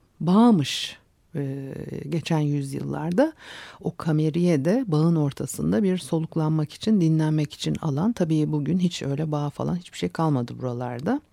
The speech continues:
Eskiden, e, üzüm, e, yetiştiriliyor. E, ve, e, kameriyenin tepesinde teller, e, geriliymiş. Tırnak üzümü, keçi memesi denilen bir tür asma üzümü.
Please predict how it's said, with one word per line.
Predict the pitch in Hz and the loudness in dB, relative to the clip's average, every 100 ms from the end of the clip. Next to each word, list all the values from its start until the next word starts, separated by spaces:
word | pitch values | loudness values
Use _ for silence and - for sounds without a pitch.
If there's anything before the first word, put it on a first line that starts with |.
| _ _ _ _ _ _ _ _ _ _ - | _ _ _ _ _ _ _ _ _ _ 0
Eskiden, | 185 - 185 208 - | 0 2 2 2 2
e, | 160 160 | 0 4
üzüm, | 190 170 190 151 - | 4 6 6 6 0
e, | |
yetiştiriliyor. | 139 135 143 131 - - 131 120 131 214 330 - - - - - - - - - | -4 -4 -6 -4 -6 -6 -8 -6 0 0 0 -4 -18 -16 -16 -18 -18 -20 -6 2
E, | 170 165 165 160 - - - - - - - | 4 6 4 2 2 0 0 -2 -4 -6 0
ve, | 196 240 - | 4 4 4
e, | 180 - - | 0 0 2
kameriyenin | 196 196 190 202 208 | 6 8 8 8 8
tepesinde | 202 170 156 175 220 | 6 0 2 4 4
teller, | 240 196 190 190 180 - - | 4 4 6 6 4 0 -4
e, | 139 135 | 0 0
geriliymiş. | 131 143 135 131 139 226 302 - - | 0 0 0 0 4 4 4 -2 -4
Tırnak | - 208 214 202 | 6 8 8 8
üzümü, | 151 131 127 | 2 4 2
keçi | 131 190 - 196 175 | 4 2 2 2 2
memesi | 151 143 131 - 131 | 4 2 2 -2 0
denilen | 139 123 170 226 | 2 2 2 2
bir | 196 190 | 2 0
tür | - 143 | -2 -4
asma | 139 143 - 156 | -2 -4 0 0
üzümü. | - 135 127 143 247 | 0 -4 -2 2 2